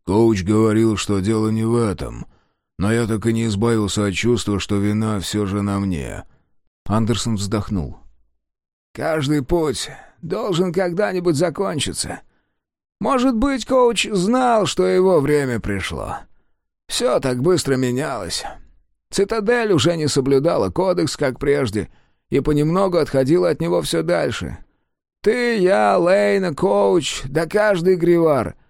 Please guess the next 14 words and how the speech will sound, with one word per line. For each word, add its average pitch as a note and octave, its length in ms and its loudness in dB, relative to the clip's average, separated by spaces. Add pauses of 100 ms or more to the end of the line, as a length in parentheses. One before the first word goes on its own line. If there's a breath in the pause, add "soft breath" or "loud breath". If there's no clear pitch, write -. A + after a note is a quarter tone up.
(280)
Мы B3+ 180 0
в - 20 0
любом B3 320 2
случае A3 540 0
работаем F#3 640 2
в C3+ 100 0
меркнущем E3+ 800 0
свете. D3+ 720 -2 (400)
Ты B3+ 240 0
сам B3 340 0
знаешь». C#3+ 560 0 (640)
«Да, F2 460 -2
ты F#2+ 200 -4
прав. - 600 -6